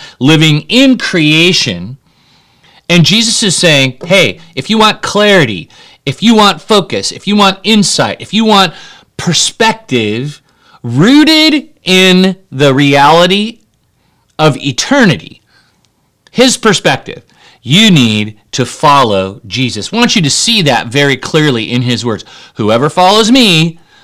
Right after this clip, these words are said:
will never walk in darkness, but will have the light of life." All right? And that's what we're after. We're after the light of life.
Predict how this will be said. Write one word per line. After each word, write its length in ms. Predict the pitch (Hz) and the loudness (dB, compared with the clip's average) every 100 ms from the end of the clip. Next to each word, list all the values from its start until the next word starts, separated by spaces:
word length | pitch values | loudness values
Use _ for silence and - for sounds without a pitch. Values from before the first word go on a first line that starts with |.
| _ | _
will 140 | 113 110 | -4 0
never 880 | 120 143 175 190 160 110 107 131 - _ - | 2 4 4 4 2 0 -2 -6 -12 _ -12
walk 540 | 117 139 139 139 - - | 0 2 4 2 -4 -6
in 240 | 135 127 | -2 0
darkness, 640 | 131 147 143 104 110 - _ | 0 0 0 -6 -6 -8 _
but 180 | - 113 | -4 -2
will 360 | 123 196 247 214 | 0 2 4 4
have 800 | 185 226 127 120 143 - - - | 2 2 4 2 0 -6 -20 -6
the 140 | 123 123 | 0 2
light 580 | 123 151 160 165 - - _ _ _ - | 4 2 2 0 -8 -16 _ _ _ -2
of 200 | 123 120 | 0 2
life." 580 | 135 170 160 - - - _ _ - | 2 2 2 -2 -12 -20 _ _ -12
All 80 | 113 | -6
right? 160 | 131 - | -4 0
And 140 | 139 | 0
that's 180 | 226 240 | 0 0
what 120 | - | 0
we're 160 | 131 135 | 2 2
after. 460 | 151 - - - _ _ _ _ _ _ _ 139 | 2 0 -10 -16 _ _ _ _ _ _ _ -4
We're 120 | 156 | -2
after 360 | 208 240 165 | 0 0 0
the 120 | 131 120 | 0 0
light 520 | 120 143 160 190 - | 2 2 2 0 -2
of 160 | 131 | -4
life. 560 | 120 139 101 78 - | 0 0 0 -4 -16